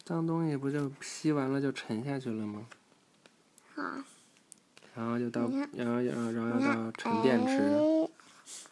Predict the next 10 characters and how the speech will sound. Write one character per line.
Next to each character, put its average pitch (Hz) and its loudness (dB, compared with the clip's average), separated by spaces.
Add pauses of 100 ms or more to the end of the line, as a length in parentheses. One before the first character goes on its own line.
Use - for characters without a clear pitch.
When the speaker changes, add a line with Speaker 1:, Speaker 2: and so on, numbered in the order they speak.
(140)
Speaker 2:
看， 254 0
哎， 254 6
哎， - 2 (920)
沉 269 8
淀 277 10
池 254 -2 (240)
都 285 10
在 277 0 (760)
脏 285 6
东， 277 6